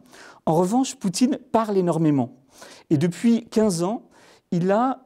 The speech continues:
euh, fait énormément de discours où il mobilise des idées,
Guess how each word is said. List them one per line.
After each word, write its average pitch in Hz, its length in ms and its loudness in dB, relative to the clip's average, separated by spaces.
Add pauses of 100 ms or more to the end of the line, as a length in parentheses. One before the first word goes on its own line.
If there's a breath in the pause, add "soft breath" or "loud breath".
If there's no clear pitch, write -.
euh, 135 180 4
fait - 300 -2
énormément 190 480 -2
de 139 100 -4
discours 185 720 -4 (360 soft breath)
où 180 80 4
il 175 100 4
mobilise 185 500 0
des 143 260 0
idées, 190 360 0